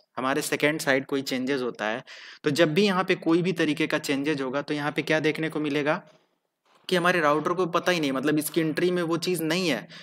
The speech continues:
तो यहाँ पे क्या बता देगा, इनवैलिड डेटाबेस बता देगा या इनवैलिड एंट्री बता देगा, मतलब इनवैलिड, इनवैलिड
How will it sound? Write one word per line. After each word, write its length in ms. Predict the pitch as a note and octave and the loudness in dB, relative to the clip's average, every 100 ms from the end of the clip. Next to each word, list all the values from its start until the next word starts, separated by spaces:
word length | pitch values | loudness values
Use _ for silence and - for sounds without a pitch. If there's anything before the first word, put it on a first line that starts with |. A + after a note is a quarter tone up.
| - - | -20 -4
तो 60 | D#3 | 2
यहाँ 180 | E3 E3+ | 4 4
पे 120 | F#3 | 2
क्या 180 | G3 F#3 | 4 2
बता 220 | E3+ D3+ | 2 2
देगा, 380 | C#3+ D3+ F#3+ - | 2 2 0 0
इनवैलिड 580 | D#3 D#3 D3 D#3 D3+ C#3 - _ B2 | 0 4 4 4 2 -2 -10 _ 2
डेटाबेस 460 | C#3 C3 B2+ A#2+ A#2+ | 4 4 0 -2 -4
बता 220 | A2+ G#2+ | -2 -2
देगा 280 | G#2+ A2+ C#3 | -2 -2 0
या 160 | D#3 | 0
इनवैलिड 480 | D#3+ C#3+ C3+ C3+ C3 | 0 0 2 2 2
एंट्री 280 | B2 A2+ A2 | 0 -2 -6
बता 260 | G#2+ G2 | -6 -6
देगा, 300 | F#2+ G#2 G#2+ A2 _ _ _ - | -6 -8 -10 -12 _ _ _ -6
मतलब 240 | C#3 D#3+ | -2 0
इनवैलिड, 480 | D#3 C#3+ B2+ C3 C3+ - | 0 0 0 0 -2 -6
इनवैलिड 480 | C3 C3 B2+ C#3 | -6 -2 0 0